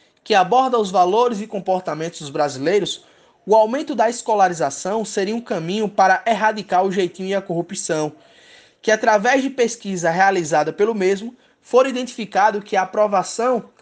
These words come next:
a ambos, jeitinho e corrupção,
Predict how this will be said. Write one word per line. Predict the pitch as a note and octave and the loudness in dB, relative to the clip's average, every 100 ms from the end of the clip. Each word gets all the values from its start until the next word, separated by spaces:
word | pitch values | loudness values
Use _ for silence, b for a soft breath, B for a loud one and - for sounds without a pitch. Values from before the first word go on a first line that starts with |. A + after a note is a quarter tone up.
| b | b
a | - A3 | 0 4
ambos, | E3+ G3 A3+ D4 - _ | 4 2 0 -6 -12 _
jeitinho | - E3 E3+ - G#3+ | -6 -4 -4 -6 -8
e | G3+ | -6
corrupção, | F#3 E3 E3 G#3 G#3+ G#3 | -6 -6 -6 -4 -2 -2